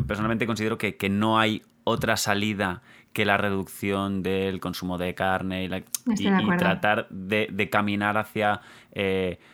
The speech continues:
Speaker 1: no tanto por la salud, eh, propia, eh, nuestra, sino por la salud del, del planeta hacia la, eh, una, una, una, eh, alimentación más sostenible, ¿no? Lo englobaremos ahí. Y, y ellos, por eso comentaba, ellos quizás sí que están más avanzados,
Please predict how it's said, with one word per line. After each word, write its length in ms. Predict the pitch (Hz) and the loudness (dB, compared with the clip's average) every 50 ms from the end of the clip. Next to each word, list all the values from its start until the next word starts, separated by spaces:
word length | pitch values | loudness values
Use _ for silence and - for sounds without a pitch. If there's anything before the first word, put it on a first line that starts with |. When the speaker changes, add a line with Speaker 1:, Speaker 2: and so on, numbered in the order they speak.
| - - - - | -20 -20 -8 -4
Speaker 1:
no 360 | 127 135 151 156 139 131 135 | -2 -2 0 2 2 2 2
tanto 220 | 156 156 143 135 | 2 2 0 0
por 120 | 117 139 135 | 0 0 2
la 100 | 127 123 | 2 0
salud, 400 | - - 117 117 120 120 117 113 - _ _ | 2 2 0 2 2 0 -2 -4 -8 _ _
eh, 160 | 104 101 95 | -2 -2 -2
propia, 460 | 92 - 107 120 113 - 127 143 160 - - | 0 0 -2 -2 0 -2 -4 -6 -6 -6 -6
eh, 180 | 95 95 95 95 | -4 -2 -2 0
nuestra, 420 | 101 117 127 - - 143 151 - | -2 -2 -2 -2 -2 -4 -4 -4
sino 280 | - - 98 92 92 - | -4 -6 -6 -6 -4 -4
por 100 | 90 85 | -4 -6
la 80 | 90 | -4
salud 240 | - 95 98 95 92 | -4 -4 -4 -2 -2
del, 300 | 98 95 95 92 - - | -2 -2 -2 -4 -4 -4
del 180 | 98 95 92 85 | -4 -4 -2 -2
planeta 380 | 87 92 95 104 98 110 107 | -2 -2 -2 -2 -2 -2 -4
hacia 300 | 101 - - 90 90 - - _ _ - | -4 -4 -4 -6 -6 -6 -10 _ _ -14
la, 380 | - 87 87 90 87 78 - - | -12 -8 -6 -4 -4 -4 -4 -4
eh, 400 | 90 87 87 85 82 82 85 - - | -6 -6 -4 -4 -4 -6 -6 -8 -8
una, 340 | 87 87 - 101 101 85 - - | -8 -6 -4 -4 -4 -4 -4 -4
una, 260 | 95 104 101 104 107 - | -4 -2 0 0 0 -2
una, 520 | - 107 104 107 107 104 104 101 101 95 - - - - - - - - | -2 0 0 2 2 2 2 0 0 -4 -6 -8 -10 -10 -10 -14 -10 -4
eh, 160 | 110 104 98 - | -4 -2 0 2
alimentación 640 | 127 117 110 113 110 110 113 104 - 120 131 135 - - | 2 2 4 2 2 0 0 0 2 0 0 0 -2 -2
más 180 | 104 101 - | -2 -2 -2
sostenible, 500 | - 95 - - 90 80 71 58 - 80 | -2 -6 -8 -8 -8 -8 -8 -8 -8 -8
¿no? 240 | 85 98 101 90 - - - - | -8 -6 -6 -8 -10 -10 -12 -12
Lo 140 | - 87 85 | -10 -8 -8
englobaremos 560 | 85 85 85 82 87 90 95 95 95 - - | -6 -6 -6 -4 -4 -2 -2 -4 -4 -4 -6
ahí. 160 | - 80 80 - - - - - | -6 -8 -8 -10 -14 -20 -20 -6
Y, 220 | - 127 120 120 - | -2 -2 -2 0 0
y 140 | 127 120 120 | 0 2 2
ellos, 280 | 127 127 135 131 - | 2 2 0 -2 -4
por 220 | - _ - 110 104 | -8 _ -4 -2 -2
eso 140 | 107 117 107 | -2 -2 0
comentaba, 360 | 110 107 107 107 113 110 113 | 0 0 0 2 2 2 2
ellos 200 | 110 113 - - | 0 -2 -4 -6
quizás 260 | - 110 - 117 - | -6 -6 -6 -4 -6
sí 160 | - - 101 | -6 -6 -6
que 60 | 104 | -6
están 240 | 117 - - 113 110 | -6 -2 0 0 0
más 260 | 110 110 110 104 - | 2 0 0 0 0
avanzados, 720 | 110 107 101 101 98 95 - 107 107 104 107 104 98 - | -2 -2 -2 -4 -6 -4 -2 0 0 0 0 -2 -4 -6